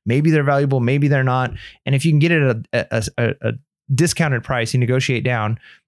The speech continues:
And you can even use your ignorance as a, as a reason to negotiate down. You can say, like, "I really, I just don't know." And unless they're an expert, and if they're an expert and they know what it's all worth, they're not gonna be selling it at a discounted price anyways. So, um,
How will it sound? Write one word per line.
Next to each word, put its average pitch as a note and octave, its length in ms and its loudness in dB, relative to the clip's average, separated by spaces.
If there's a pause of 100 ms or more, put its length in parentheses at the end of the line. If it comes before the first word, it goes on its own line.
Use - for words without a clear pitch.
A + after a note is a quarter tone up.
(120)
And E3 100 4
you A3+ 60 2
can B3 100 0
even A3+ 220 2
use D#3+ 240 2
your C#3 100 0
ignorance C3+ 420 0
as A#2 160 0
a, A2 220 0
as A#2 140 -2
a A2 60 -2
reason B2 280 2
to B2 80 2
negotiate A#2+ 460 -2
down. C3 160 -4
You G#2 60 -4
can A2+ 60 -6
say, C#3 120 0
like, A#2 100 -2
"I B2 120 -2
really, C#3+ 360 0
I - 80 -2
just C3+ 140 -2
don't C3 200 -2
know." A#2+ 480 0 (200)
And B2+ 100 0
unless C3 300 0
they're B2 260 0
an C3+ 80 -4
expert, B2 560 -4
and B2+ 140 -2
if A#2+ 80 -4
they're C#3 120 0
an D3 60 0
expert C3+ 320 -2
and A2 100 -2
they B2 80 0
know C3 200 2
what C3 120 2
it's B2+ 120 -2
all B2+ 120 0
worth, C3 220 0
they're A#2+ 100 -2
not A#2 160 -2
gonna A#2 120 -2
be A2 80 0
selling A2+ 260 0
it G#2+ 140 -2
at A2 120 -2
a A2 140 -2 (220)
discounted A#2+ 340 -2
price G#2 240 -6
anyways. G2 420 -2
So, A#2+ 280 0 (480)
um, A2+ 320 -4